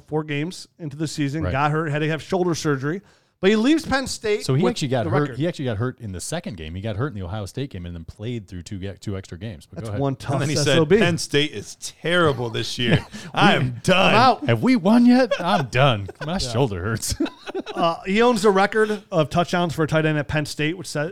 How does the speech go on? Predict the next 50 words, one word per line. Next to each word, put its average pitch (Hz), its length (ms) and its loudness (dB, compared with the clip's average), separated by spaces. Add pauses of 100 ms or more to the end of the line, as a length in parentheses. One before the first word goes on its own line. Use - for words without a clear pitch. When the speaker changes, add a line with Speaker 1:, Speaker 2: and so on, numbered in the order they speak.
Speaker 1:
says 147 260 -6
a 151 60 -8
lot 139 240 -4
by 139 100 -2
itself. 135 460 -4 (320)
Uh, 127 260 0
this 165 200 -4
guy 175 240 2
is 156 120 0
everything 170 260 -2
you 156 120 0
want 135 160 0
of 123 60 -6
a 110 40 -8
tight 117 200 -8
end, 87 180 -14
Speaker 3:
Mm-hmm. 123 260 -10
Speaker 1:
right? 127 300 -4
He 139 100 -12
can 139 120 -6
block 143 360 -4 (380)
solidly. 127 680 -4 (300)
But 185 80 0
Speaker 3:
Very 202 80 6
Speaker 1:
he's 175 140 2
really, 302 160 6
Speaker 3:
solid, 196 100 -6
yeah. 185 80 0
Speaker 1:
he's - 120 0
a 226 60 6
really 202 380 2
good 208 180 2
athlete. 185 320 -2
He's 170 140 -2
kind 269 200 -2
of 302 100 -2
like 208 160 2
a 170 60 -2
Hunter 170 300 -2
Henry 143 500 -2 (440)
Speaker 3:
Sure. 156 180 0
Speaker 1:
plus 147 240 0
kind 131 160 -8
of 120 80 -8
athlete. 120 240 -8
What 139 80 -6
he 123 60 -12
kind 139 160 -4
Speaker 3:
Sure. 151 60 -2
Speaker 1:
of 120 60 -6